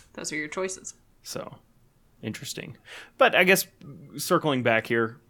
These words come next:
Speaker 2: would you be willing to pay, like, seventy dollars for a Game Boy?
Speaker 1: Oh, entirely. Hmm,
Speaker 2: Okay.
Speaker 1: I'm gonna go look at them, actually. <laughs>
Speaker 2: Yeah, so go on eBay. I mean, there's tons of 'em. And then, so people sell, like, shells, and they're not, like, original shells, but you can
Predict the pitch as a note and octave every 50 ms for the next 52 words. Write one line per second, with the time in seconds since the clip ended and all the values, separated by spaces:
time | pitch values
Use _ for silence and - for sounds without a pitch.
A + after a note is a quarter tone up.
0 | _ _ _ _ - C#3+ C#3 C3+ D#3+ F3 E3+ G3+ F#3+ F3+ F3 E3 D#3+ D#3 C#3+ B2+
1 | D3+ D3 C#3 C3+ B2+ A#2+ A2 - - - - - B2+ A#2 C3 D3 D#3 D#3 C#3+ C3+
2 | B2+ B2 B2 B2+ B2 - - - B2 A#2+ - G#2+ A2 A#2 A2 G#2+ A2 E3 D4+ A3
3 | F3+ F#3+ F#3+ F3+ E3+ D#3+ - - E3+ E3 - _ _ _ _ _ _ _ _ _
4 | _ _ _ _ _ _ - F3+ D3+ D3 D3+ A2+ - - - - - - E3 -
5 | D#3+ E3+ F#3 F#3+ F#3+ - - - - - - - - - - - - F3 F#3+ -
6 | - - F#4+ - - - - - - - - - - - - - _ - - -
7 | D#4 - - - D3+ D3+ F#3+ G#3 G3 E3+ D3 C3+ - - F3 E3+ E3 D#3 F#3+ G3+
8 | A3+ A3+ G3+ F#3 F#3+ E3 D3+ A#2+ A#2 A2+ A#2 B2+ C3 C3 C#3 C#3 - - - -
9 | - E3 D3+ D3 C#3 B2 A2+ A2 A2 A2 A2 A#2 B2 A#2+ A#2+ G2 - - - D3+
10 | - - - G#3+ - G3 F3 - - F#3+ D#3+ C3+ A2+ A2+ - - - - B2 G#2+
11 | G#2 G#2+ G#2+ A2+ A2+ C3+ G#2 B2+ B2 A#2+ B2 B2 A#2 - - A#2 A2 A2 G#2 G2+
12 | A2+ A#2 A#2+ B2+ A2+ A2+ - - A#2 A2 G#2+ - A2 F2+ A2 A#2 - - C#3 A#2+
13 | G#2+